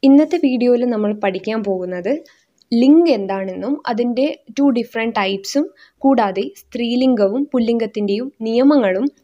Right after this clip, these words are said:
പിന്നെ സ്ത്രീലിംഗത്തിൽ നിന്ന് പുല്ലിംഗത്തിലേക്ക് കൺവേർട്ട് ചെയ്യാനുള്ള നിയമങ്ങളും ആണ്. അപ്പോൾ ആദ്യം തന്നെ നമുക്ക് ലിംഗ്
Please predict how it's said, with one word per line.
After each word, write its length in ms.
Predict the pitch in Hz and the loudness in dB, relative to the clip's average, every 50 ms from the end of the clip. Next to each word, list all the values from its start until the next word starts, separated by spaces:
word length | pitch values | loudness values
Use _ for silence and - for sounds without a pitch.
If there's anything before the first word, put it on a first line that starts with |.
| _ _ _ | _ _ _
പിന്നെ 200 | 226 208 220 240 | -6 -4 -4 -4
സ്ത്രീലിംഗത്തിൽ 840 | 240 - _ - 233 233 240 269 285 302 311 302 302 311 - 302 294 | -4 -4 _ -6 -4 0 2 4 4 4 4 2 0 0 2 2 4
നിന്ന് 220 | 254 208 208 226 | 4 2 0 -4
പുല്ലിംഗത്തിലേക്ക് 800 | 214 - 220 202 202 208 208 214 220 208 - 226 220 220 214 240 220 - | -4 -2 -2 -2 0 -2 -2 -4 -4 -4 -4 -4 -4 -4 -4 -6 -4 -4
കൺവേർട്ട് 500 | 202 196 196 196 190 202 208 214 208 226 | -2 -2 -4 -4 -4 -4 -4 -4 -4 -4
ചെയ്യാനുള്ള 340 | 214 196 185 202 247 330 - - - - - - _ _ _ _ _ _ - | -4 -4 -2 -2 -2 -4 -4 -8 -16 -20 -20 -20 _ _ _ _ _ _ 0
നിയമങ്ങളും 680 | 240 233 226 214 214 214 208 208 208 208 254 320 - - _ _ 247 | 2 2 2 2 2 0 0 0 2 2 0 0 -2 -6 _ _ -4
ആണ്. 220 | 220 185 185 - - _ _ _ _ _ _ _ _ _ _ _ _ - | -2 -2 -4 -8 -14 _ _ _ _ _ _ _ _ _ _ _ _ -10
അപ്പോൾ 140 | 285 - 294 | -4 0 2
ആദ്യം 420 | 269 254 269 269 269 311 302 285 | 2 2 2 0 0 0 0 0
തന്നെ 160 | 247 240 226 | 0 -2 -4
നമുക്ക് 280 | 226 214 214 214 269 262 - _ - | -6 -6 -6 -8 -8 -10 -10 _ -6
ലിംഗ് 400 | 226 233 254 277 302 311 294 285 | -2 0 4 4 4 4 2 0